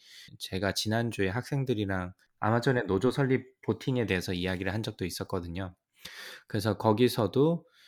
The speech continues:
어, 노조나 아니면 그 아마존의 열악한 그 근무 환경에 대해서 뭐 이야기도 있었지만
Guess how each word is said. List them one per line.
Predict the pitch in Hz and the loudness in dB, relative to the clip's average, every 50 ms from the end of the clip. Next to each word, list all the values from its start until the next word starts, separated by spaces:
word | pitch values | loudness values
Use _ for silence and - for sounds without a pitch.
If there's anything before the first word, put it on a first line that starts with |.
| _ _ _ _ _ - | _ _ _ _ _ -10
어, | - 92 90 90 87 90 | -6 -6 -4 -4 -4 -2
노조나 | 95 95 101 101 98 127 117 110 107 98 95 95 92 92 90 87 | 2 4 4 6 8 6 6 6 6 4 4 4 2 2 0 -2
아니면 | 90 90 92 95 95 95 98 95 95 92 87 85 82 - | -4 -4 -2 -2 0 0 0 0 0 0 -2 -6 -8 -12
그 | - - - 98 92 87 87 87 - - - _ | -16 -12 -8 -6 -4 -4 -4 -6 -8 -10 -14 _
아마존의 | - 107 110 113 104 120 117 104 95 90 | -4 0 0 2 4 4 4 4 4 4
열악한 | 95 98 107 113 - - - - 104 92 87 82 95 - | 4 4 4 2 0 -2 -4 -2 -2 -2 -4 -6 -8 -14
그 | - - 98 87 - | -12 -8 -8 -8 -4
근무 | - 101 98 98 101 | -2 -2 0 0 0
환경에 | 104 120 127 127 131 127 117 113 104 95 | 0 0 -2 0 0 0 0 0 0 0
대해서 | - 92 87 82 82 - 123 139 156 151 - _ - - - - _ _ | 0 -2 -4 -4 -4 -4 -4 -4 -4 -6 -10 _ -20 -20 -20 -20 _ _
뭐 | - 107 101 | -6 -4 -2
이야기도 | 90 90 104 110 110 110 110 101 98 107 104 104 101 101 98 - 110 107 98 | 2 4 4 6 6 6 4 2 2 2 2 4 4 4 2 2 2 2 2
있었지만 | 90 80 - - - 143 139 - - - - 82 82 90 92 92 87 85 | 2 0 0 2 2 2 2 2 -2 -2 -2 -2 -2 0 0 0 -2 -4